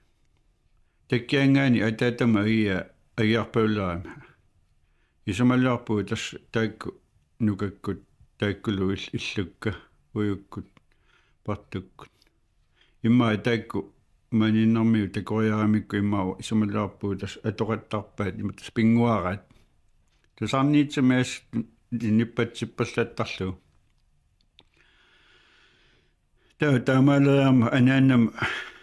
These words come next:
ennennem okaitsin illuellu, ma ütlen, ma pööri jälle, et, et kakkorsia, et pinguara näu. Tää ma tuuka. Оқатини иллуалу маппа ниариара ангиннарлуни нипангерпаллакками. Маппа алуаамиук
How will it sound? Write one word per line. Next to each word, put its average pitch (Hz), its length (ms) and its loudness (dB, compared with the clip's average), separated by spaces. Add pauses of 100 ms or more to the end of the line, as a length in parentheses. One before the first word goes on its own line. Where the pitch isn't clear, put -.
(160)
ennennem 127 560 2 (800)
okaitsin 120 560 2
illuellu, 104 840 2
ma 117 100 2
ütlen, 107 200 0
ma 101 80 2
pööri 110 400 2
jälle, 113 320 0
et, 104 180 -4
et 104 320 -2 (160)
kakkorsia, 113 540 -2
et 107 220 -2
pinguara 113 460 2
näu. 98 280 -2 (680)
Tää 113 160 -2
ma 107 100 0
tuuka. - 460 -14 (420)
Оқатини 107 560 -2
иллуалу 101 440 -4
маппа 101 440 -4
ниариара 117 800 0
ангиннарлуни 110 680 -2 (100)
нипангерпаллакками. 107 1040 -4 (1400)
Маппа 117 360 0
алуаамиук 113 720 2